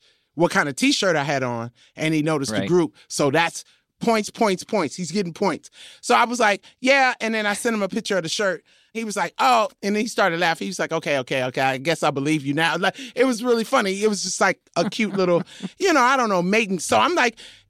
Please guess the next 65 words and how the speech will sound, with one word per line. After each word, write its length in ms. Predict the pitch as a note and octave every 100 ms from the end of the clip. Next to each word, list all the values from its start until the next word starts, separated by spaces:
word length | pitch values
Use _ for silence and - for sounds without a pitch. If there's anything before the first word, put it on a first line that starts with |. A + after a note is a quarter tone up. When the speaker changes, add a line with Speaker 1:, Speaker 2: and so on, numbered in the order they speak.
| -
Speaker 1:
i-, 100 | C4+
if 140 | C4+ F4+
he's 180 | F4+ F#4
pulling 440 | - A4 G4+ E4
the, 160 | C#4+ G#3+
the 140 | B3+
mating 400 | B3+ D4 B3 C4
tricks 320 | - C4+ -
with 160 | A#3+ F#3+
me, 220 | A3 G#3 - -
he 160 | C4+ C4
trying, 440 | B3 G#3+ G3 F#3+ - -
he 160 | C4+ C4
trying 260 | B3+ G#3+
to 80 | G#3
be 160 | F#3+ F#3
with 160 | D#3
me. 140 | D3 G#2+
Fuck 280 | - G#3 -
it. 140 | -
So 280 | - A#3+ F#3 -
the 100 | G#3+
first 300 | E4+ G4 -
thing 160 | D#4
I'm 140 | C4+ C4+
going, 320 | B3 G#3+ F#3+ - -
"How 260 | A#3 A#3+
old 200 | G#3 A3+
are 20 | F#3
you?" 180 | D#3+
'Cause 160 | C3+ F#3+
you 60 | A3+
know 120 | G#3+
I'm 100 | F#3+
old. 280 | E3 A2+ G#2+ _ _ _ _ _ _ _ _ -
So 340 | - G3 F3+
Speaker 2:
Mm-hmm. 80 | A2 - -
Speaker 1:
I 100 | - F#3+
was 80 |
like, 120 | F#3 F#3
"I 60 |
need 180 | G3+ A3
to 60 | G#3
know 120 | G3+
how 240 | G#3 E3+ F3+
old 100 | E3+
he 140 | D#3+
is 160 | D#3 -
'cause 180 | F3+
I 60 | D#3+
need 160 | E3+ D#3+
to 60 |
know 140 | D3+ D3
what 120 | C#3+
I'm 120 | C3+
dealing 260 | C3+ B2 G#2+
with." 140 | E2 - - - -
Like, 320 | D#3 E3 D3+ -
if 160 | D#3+
he 100 | F#3+
says 520 | F#3+ - B3 A#3+ A#3+
he's 200 | - A3
in 140 | G3+ G3
his 140 | F3
thirties, 500 | - G3 F#3+ F3+ -